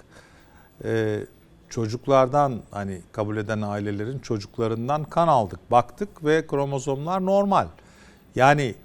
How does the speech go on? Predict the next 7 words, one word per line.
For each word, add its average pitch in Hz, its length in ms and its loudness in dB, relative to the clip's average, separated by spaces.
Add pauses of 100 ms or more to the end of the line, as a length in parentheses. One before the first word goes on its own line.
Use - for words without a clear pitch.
(160)
o 190 160 10
aslında 131 400 4
verilen 120 320 0
embriyodaki 123 600 -2
kromozomlar 107 880 -4
normal 110 340 -2
çıkmadı 180 680 -2